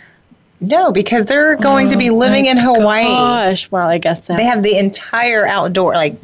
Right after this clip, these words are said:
Speaker 1: that's what I would say. Let, let's get into a minimalistic.
Speaker 2: Right.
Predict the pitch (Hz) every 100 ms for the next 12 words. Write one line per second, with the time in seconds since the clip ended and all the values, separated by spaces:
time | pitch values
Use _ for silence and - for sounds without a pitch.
0 | 165 196 202 - 185 160 151 143 147 127
1 | 170 180 - 139 175 175 - 180 175 170
2 | - 165 160 170 175 160 160 160 160 143
3 | - - 180 175